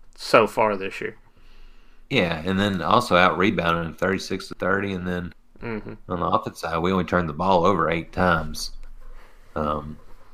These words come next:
Speaker 2: I know before this last game against Austin Peay where we turned it over twenty times.
Speaker 1: Mm-hmm.
Speaker 2: I know we were ranked pretty high in the nation on, like,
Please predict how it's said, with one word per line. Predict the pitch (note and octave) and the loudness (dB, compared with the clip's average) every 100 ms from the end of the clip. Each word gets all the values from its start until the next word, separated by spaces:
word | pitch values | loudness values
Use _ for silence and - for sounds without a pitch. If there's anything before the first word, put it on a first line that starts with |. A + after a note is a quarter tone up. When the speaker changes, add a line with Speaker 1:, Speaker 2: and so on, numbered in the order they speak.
| - | -12
Speaker 2:
I | |
know | E2 E2+ | -6 -6
before | D#2 - D#2+ | -4 -2 -2
this | D#2 - | -2 0
last | F2+ F#2 - | 0 0 -2
game | D#2 D#2 | -4 -2
against | D2+ D#2 - | -4 -6 -2
Austin | E2+ D#2 - D2+ | 2 2 0 -4
Peay | F2 F2+ | 0 2
where | D2+ | 2
we | D2 | -2
turned | D2+ D2 D2 | -4 -2 0
it | |
over | D2 C#2+ | -2 -4
twenty | D2+ D2 | -6 -6
times. | C#2+ D2 D2 D2 _ - - - | -6 -6 -8 -10 _ -20 -20 -10
Speaker 1:
Mm-hmm. | B2+ A2+ A#2+ | -8 -6 -8
Speaker 2:
I | E2+ | -4
know | E2+ | 0
we | E2+ | 0
were | D#2 D2+ - - - | -2 -8 -14 -18 0
ranked | F#2 F2+ D#2 - | 0 0 -2 2
pretty | E2+ D2+ | 2 6
high | E2+ F2 | 8 8
in | E2 | 6
the | |
nation | D#2 E2+ F2 - | 0 -2 -2 -4
on, | D2+ D2+ | -6 -6
like, | C2+ | -8